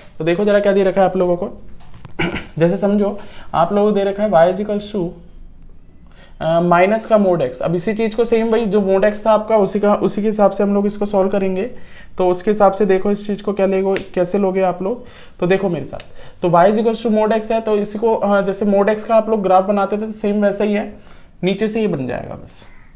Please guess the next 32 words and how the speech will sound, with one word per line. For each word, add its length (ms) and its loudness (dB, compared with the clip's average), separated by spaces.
क्योंकि 200 -2
minus 460 0
mod 240 -4
x 200 -16
है 160 -18
तो 40 -6
ये 80 -2
नीचे 280 2
से 120 -2
बन 180 0
जाएगा, 320 -4
ऊपर 260 0
से 120 -4
नहीं 140 -2
जाएगा। 300 -6
तो 140 -10
अब 180 2
इसमें 240 0
domain 340 4
range 200 -2
कैसे 220 -2
define 300 0
करोगे, 280 0
तो 80 -4
domain 340 0
तो 100 2
आपकी 220 0
वही 200 0
है 60 0
all 180 2
real 200 0
number, 240 0